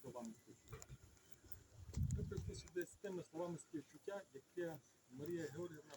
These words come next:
проповідувала все своє життя. Вона щиро вірила в ці слова.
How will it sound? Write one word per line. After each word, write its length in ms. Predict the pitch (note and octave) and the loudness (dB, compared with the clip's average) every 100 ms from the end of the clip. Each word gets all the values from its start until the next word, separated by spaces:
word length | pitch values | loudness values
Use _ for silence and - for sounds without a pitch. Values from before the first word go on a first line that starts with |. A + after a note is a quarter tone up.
| - - | -6 -2
проповідувала 520 | D3 D#3+ - D#3 D#3 | -2 4 4 4 0
все 220 | - - | -6 -12
своє 260 | - - A3+ | -4 -4 -4
життя. 280 | - - - - - - - - - A3+ - - - - - - | -8 -20 -20 -20 -20 -20 -20 -20 -20 -14 -12 -14 -20 -20 -18 -12
Вона 420 | C3 E3 F3 E3+ | -4 0 0 -2
щиро 380 | - - G#3+ F#3 | -4 2 6 6
вірила 440 | C#3+ F3+ D3 A#2+ | 6 6 6 2
в 80 | - | -2
ці 120 | - | -6
слова. 280 | - - - | -8 -8 -16